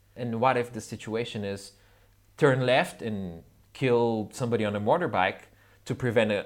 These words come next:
a, a, an accident on the right with, with a school bus? So, so the, the car,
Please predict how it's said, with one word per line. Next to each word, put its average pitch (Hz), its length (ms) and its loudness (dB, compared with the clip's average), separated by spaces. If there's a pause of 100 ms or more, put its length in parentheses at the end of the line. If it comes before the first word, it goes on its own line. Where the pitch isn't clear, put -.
a, - 240 -6
a, 90 300 0
an 101 140 -4
accident 113 500 -2
on 110 120 -2
the 104 80 -4
right 147 460 4
with, 101 200 -4
with 101 220 -6
a 98 40 -6
school - 260 0
bus? - 320 -8 (400)
So, 101 520 -2
so 104 340 -4
the, 104 220 -6
the 113 80 -2
car, 117 540 2